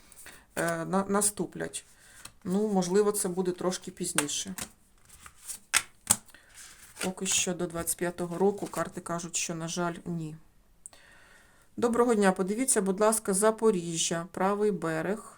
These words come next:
Ну, давайте вже і лівий подивимося до кінця року. До кінця року. Місто, бо місто Запоріжжя на нас, на мене, е, образиться.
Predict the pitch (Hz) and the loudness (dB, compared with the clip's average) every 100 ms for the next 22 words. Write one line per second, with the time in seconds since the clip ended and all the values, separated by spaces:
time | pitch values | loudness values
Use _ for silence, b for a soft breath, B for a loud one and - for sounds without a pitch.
0 | - 262 196 196 196 175 175 - 180 226 | -4 2 4 4 4 0 -2 -2 0 0
1 | 240 233 196 196 196 196 180 190 214 170 | -2 -2 2 4 4 2 2 2 0 0
2 | - 175 160 147 - 190 - - 175 196 | 0 0 -2 -6 -10 -14 -14 -10 -4 -4
3 | 185 180 - - - - - B B B | -2 -4 -4 -6 -8 -10 -10 B B B
4 | B B B - 185 208 208 190 180 208 | B B B -6 -2 0 0 0 2 6
5 | 226 - - - - 190 185 185 180 180 | 6 6 -2 -8 -2 -2 0 0 0 0
6 | 185 220 254 240 214 - - - - 175 | 0 0 2 4 2 2 -10 -18 -10 -8
7 | 175 190 196 - - - - 180 175 175 | 0 0 0 -6 -8 -12 -4 0 4 6
8 | 196 208 220 - - 247 254 B B B | 6 2 -2 -6 -8 -10 -10 B B B
9 | B - 160 - 165 151 156 160 160 - | B -6 0 2 4 4 4 2 0 0